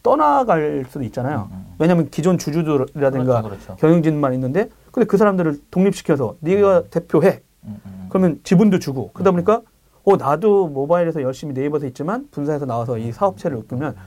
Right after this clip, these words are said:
Speaker 1: 나도 성공할 수 있다. 그렇잖아요. 모바일이든
Speaker 2: 음.
Speaker 1: 뭐든 이렇게 궁극적으로 돈도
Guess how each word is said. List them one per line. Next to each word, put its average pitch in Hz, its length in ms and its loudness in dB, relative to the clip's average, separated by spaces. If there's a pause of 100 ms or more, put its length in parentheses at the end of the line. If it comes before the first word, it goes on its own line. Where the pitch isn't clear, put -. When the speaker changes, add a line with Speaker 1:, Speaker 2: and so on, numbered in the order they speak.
(240)
Speaker 1:
나도 147 220 0
성공할 220 380 -4
수 208 120 -10
있다. 110 440 -10 (300)
그렇잖아요. 190 340 0
모바일이든 160 420 2
Speaker 2:
음. - 20 -6
Speaker 1:
뭐든 139 200 -4
이렇게 123 240 -2 (440)
궁극적으로 156 680 2
돈도 202 560 2